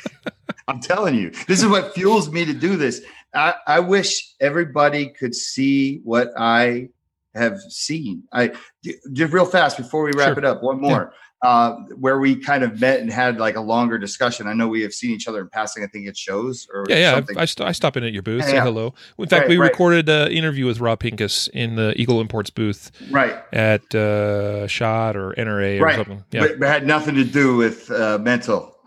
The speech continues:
Speaker 2: health,
Speaker 1: Yeah,
Speaker 2: right?
Speaker 1: yeah,
Speaker 2: The
Speaker 1: it
Speaker 2: first
Speaker 1: was
Speaker 2: time that we talked, broached this subject was basically in Denver, right? When I was there for the
Speaker 1: Mm-hmm.
Speaker 2: Denver Gun Days,
Speaker 1: Mm-hmm.
Speaker 2: and, and, and this whole concept was new.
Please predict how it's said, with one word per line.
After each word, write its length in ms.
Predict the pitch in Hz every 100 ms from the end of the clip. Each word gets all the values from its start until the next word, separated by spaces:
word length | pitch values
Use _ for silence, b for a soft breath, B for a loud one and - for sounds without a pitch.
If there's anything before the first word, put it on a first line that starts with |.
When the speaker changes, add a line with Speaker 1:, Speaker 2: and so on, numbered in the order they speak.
| -
Speaker 2:
health, 260 | 101 -
Speaker 1:
Yeah, 160 | 127 98
Speaker 2:
right? 200 | 110 117
Speaker 1:
yeah, 80 | 120
Speaker 2:
The 40 | 107
Speaker 1:
it 20 |
Speaker 2:
first 240 | 147 139
Speaker 1:
was 80 | 151
Speaker 2:
time 120 | 139
that 100 | 131
we 180 | 120 127
talked, 380 | 123 131 131 -
broached 260 | 123 123 123
this 160 | 117
subject 380 | 120 113 110 -
was 180 | 107 101
basically 480 | 107 104 101 101 95
in 100 | 87
Denver, 360 | 110 107 98
right? 240 | 90 107 107
When 100 | 104
I 60 | 104
was 200 | 98 98
there 180 | 104
for 140 | 101 98
the 80 | 87
Speaker 1:
Mm-hmm. 80 |
Speaker 2:
Denver 240 | 95 95 87
Gun 220 | 90 90
Days, 320 | 90 92 131 165
Speaker 1:
Mm-hmm. 120 | 87
Speaker 2:
and, 60 | - b b b -
and, 320 | 110 104 98
and 180 | 101 104
this 120 | 101
whole 160 | 104 98
concept 500 | - 113 113 101 -
was 180 | 87 98
new. 280 | 107 104